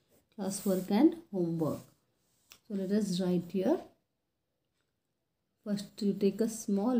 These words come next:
line here, very small line, and then you make a round by touching the line। ठ,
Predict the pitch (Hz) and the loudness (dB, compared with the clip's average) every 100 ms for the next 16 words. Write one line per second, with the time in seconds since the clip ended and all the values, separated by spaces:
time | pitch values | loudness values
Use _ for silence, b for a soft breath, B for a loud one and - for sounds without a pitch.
0 | 190 160 156 160 147 - - - _ _ | 2 0 0 -2 -2 -6 -12 -20 _ _
1 | _ _ _ _ _ 214 190 202 349 - | _ _ _ _ _ -8 -2 2 0 -2
2 | - - 190 170 170 170 180 285 - - | -18 -6 -4 -2 -2 -2 -2 -2 -4 -10
3 | _ _ _ _ _ _ _ 202 185 185 | _ _ _ _ _ _ _ -6 -2 0
4 | 185 214 220 185 180 180 175 233 311 - | 0 2 2 2 2 0 0 -4 -4 -6
5 | _ _ _ _ _ _ - 196 180 185 | _ _ _ _ _ _ -12 -4 -2 0
6 | 143 135 - - - _ _ _ _ _ | 0 -2 -4 -10 -16 _ _ _ _ _
7 | 185 180 196 185 190 185 185 190 170 151 | -12 -6 -6 -6 -4 -2 -2 -2 -2 -4
8 | - - - _ _ _ _ _ _ _ | -4 -6 -14 _ _ _ _ _ _ _
9 | _ _ _ _ _ _ _ _ - | _ _ _ _ _ _ _ _ -10